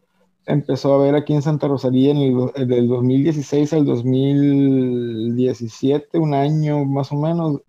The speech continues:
un año y medio, empezó a haber una serie de situaciones,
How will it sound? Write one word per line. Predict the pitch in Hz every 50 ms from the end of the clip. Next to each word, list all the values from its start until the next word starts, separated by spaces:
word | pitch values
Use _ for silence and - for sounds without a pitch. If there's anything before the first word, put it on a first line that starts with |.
| 135 -
un | - 135 147 151
año | 156 170 180 185
y | 170
medio, | 151 139 139 139 135 127 131 - _ _ _ _ _ _ _ _ _ _ _ _ _ -
empezó | 143 139 135 - 139 127 - 139
a | 139
haber | 143 143 143
una | 147 151 156
serie | 151 - 156 151 147 147 151 151 151
de | 151 151 147 139 135 131 123 120 117 113 113 113
situaciones, | - 131 - - 127 110 - - 123 123 127 135 139 139 135 131 127 117 117 120 107 - - - - - - _